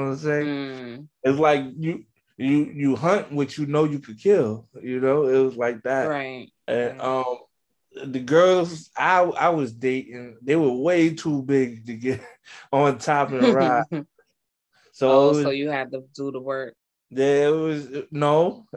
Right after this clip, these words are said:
Speaker 1: it was just head and doggy style. And, and
Speaker 2: Ah, okay.
Speaker 1: I, I, I always, my favorite thing is always to come, come in the mouth.
Speaker 2: So with your experience, were you always able to come in someone's mouth?
Speaker 1: Yes, yes, getting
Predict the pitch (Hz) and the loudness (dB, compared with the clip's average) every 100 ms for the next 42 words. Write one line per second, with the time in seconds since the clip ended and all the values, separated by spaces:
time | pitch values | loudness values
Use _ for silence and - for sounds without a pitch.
0 | - 147 147 143 135 156 156 156 156 151 | 0 0 0 -4 -6 0 2 2 0 -2
1 | 151 170 160 139 - 104 92 87 _ - | 0 0 -2 -6 -8 -10 -10 -14 _ -6
2 | - 135 135 131 127 123 123 139 135 135 | -4 -4 -4 -2 -2 0 -4 -4 0 4
3 | 143 151 - 147 165 160 147 180 180 165 | 4 4 2 4 4 6 6 6 6 4
4 | 151 165 - 131 135 139 135 156 147 143 | 0 -8 -12 -4 0 -2 2 2 2 -2
5 | 151 139 131 135 143 147 139 - 117 - | -6 -6 -2 0 2 2 0 -6 -10 -4
6 | 139 135 127 127 _ _ - 143 135 127 | -2 -2 -4 -12 _ _ -4 -2 -2 -4
7 | 117 127 139 127 92 _ _ _ _ _ | -4 -2 -2 -2 -6 _ _ _ _ _
8 | 226 185 - 165 175 185 185 165 156 _ | -2 -2 -2 -4 -4 -2 -2 -4 -6 _
9 | - 165 151 131 123 139 - _ _ 147 | -10 -6 -4 -6 -8 -14 -18 _ _ -6
10 | 151 156 151 139 143 151 175 180 - 170 | -4 -6 -6 -4 -2 -2 -6 -6 -8 -10
11 | 170 170 175 175 170 170 170 170 170 175 | -10 -14 -18 -14 -12 -12 -14 -14 -12 -14
12 | 175 185 185 214 _ _ _ _ _ 110 | -14 -14 -16 -20 _ _ _ _ _ 0
13 | 117 120 120 110 - - - 117 120 120 | 2 4 2 0 -4 -14 -6 2 2 2
14 | 110 113 131 123 113 | -2 -4 -4 -4 -10